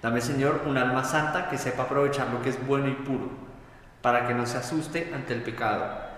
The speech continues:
sino que encuentre el modo de poner las cosas de nuevo en orden. Concédeme un alma que no conozca el aburrimiento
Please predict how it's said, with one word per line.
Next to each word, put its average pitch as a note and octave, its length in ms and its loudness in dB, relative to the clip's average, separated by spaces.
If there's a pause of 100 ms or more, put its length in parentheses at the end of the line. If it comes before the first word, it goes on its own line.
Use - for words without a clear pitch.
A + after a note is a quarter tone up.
(160)
sino A#2+ 260 -4
que A#2+ 80 -2
encuentre D3 640 0
el C3 80 -2
modo C3 320 0
de C#3+ 80 -4
poner B2 220 2
las B2 180 2
cosas D3 400 0
de C3 80 0
nuevo A#2+ 260 -2
en A#2 80 -2
orden. - 280 -2 (960)
Concédeme C3 500 2
un D3 80 2
alma D3+ 320 6
que D3 100 0
no B2 160 0
conozca B2+ 340 0
el C#3 60 4
aburrimiento C#3 600 2